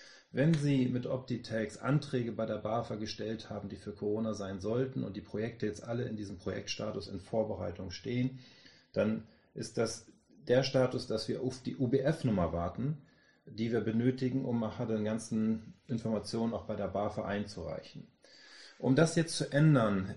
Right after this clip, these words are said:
ist es erstens wichtig, dass die aktuellste Version unserer Software installiert wird. Das ist die zwanzig eins vier und in wenigen Stunden auch die zwanzig eins fünf, die wir dann online stellen. Und mit der zwanzig eins vier ist es schon möglich und mit der zwanzig eins fünf dann auch, rechte Maustaste auf das Projekt zu klicken,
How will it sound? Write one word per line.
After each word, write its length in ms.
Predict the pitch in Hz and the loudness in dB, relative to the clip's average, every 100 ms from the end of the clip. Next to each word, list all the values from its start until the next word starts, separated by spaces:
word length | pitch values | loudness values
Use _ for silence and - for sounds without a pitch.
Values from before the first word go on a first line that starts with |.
| - | -8
ist 120 | 127 | -6
es 120 | 135 | -6
erstens 480 | - 135 143 143 - | 2 4 4 -2 -2
wichtig, 420 | 135 - 131 123 | -2 -2 -4 -2
dass 300 | - 123 - | 0 0 -2
die 180 | - - | -6 -2
aktuellste 680 | 139 151 - 131 131 - 113 | 0 0 -2 -2 -2 -4 -2
Version 420 | 120 110 123 127 | -2 2 2 2
unserer 280 | 120 113 107 | -2 -2 -2
Software 440 | - 127 - - | 0 -2 -2 -8
installiert 640 | 95 92 - 98 101 104 - | -8 -8 -6 -4 -2 -2 0
wird. 200 | 131 131 | 0 0
Das 200 | 110 - | -4 -6
ist 240 | 113 - | -8 -6
die 80 | 110 | -8
zwanzig 560 | - 107 110 110 101 | -6 -4 -4 -6 -8
eins 320 | 107 107 104 - | -4 -4 -4 -8
vier 420 | - 143 147 147 | -6 -2 -2 -4
und 140 | 113 | -6
in 160 | 107 107 | -4 -4
wenigen 340 | 110 123 117 | 0 0 0
Stunden 440 | 117 - 120 117 117 | -4 -4 -4 -4 -6
auch 120 | 101 | -6
die 140 | - | -8
zwanzig 560 | - - 107 104 92 87 | -12 -6 -6 -4 -8 -8
eins 320 | 104 98 95 | -8 -8 -8
fünf, 320 | - 131 143 | -2 0 0
die 140 | - 107 | -2 -4
wir 100 | 101 | -4
dann 160 | 101 | -2
online 340 | - 120 139 139 | -2 0 0 0
stellen. 440 | - 135 139 147 - - - - - | -2 0 2 2 -2 -14 -20 -20 -6
Und 160 | 117 120 | 2 4
mit 180 | 127 127 | 4 4
der 120 | 131 | 0
zwanzig 440 | - 131 131 120 | 2 0 0 -4
eins 240 | 123 117 - | -2 -2 -4
vier 260 | - 160 | 0 2
ist 100 | 160 | 2
es 80 | 143 | -2
schon 200 | - 135 | -2 0
möglich 380 | 131 131 131 123 | 2 0 -2 -4
und 80 | 113 | -4
mit 80 | |
der 80 | 107 | -4
zwanzig 460 | 107 113 110 104 - | -6 -8 -8 -8 -8
eins 200 | 101 - | -8 -6
fünf 220 | 113 110 | -6 -4
dann 160 | 110 104 | -6 -4
auch, 380 | 117 131 131 | -2 -4 -4
rechte 340 | - 123 120 127 | -6 -4 -2 -2
Maustaste 600 | 117 135 135 127 - 107 | 0 0 0 -4 -4 -4
auf 80 | - | -4
das 160 | 101 | -8
Projekt 360 | - - 117 131 | -8 -4 -2 -2
zu 160 | - 135 | -6 -4
klicken, 460 | 135 131 139 131 | -6 -2 -2 -4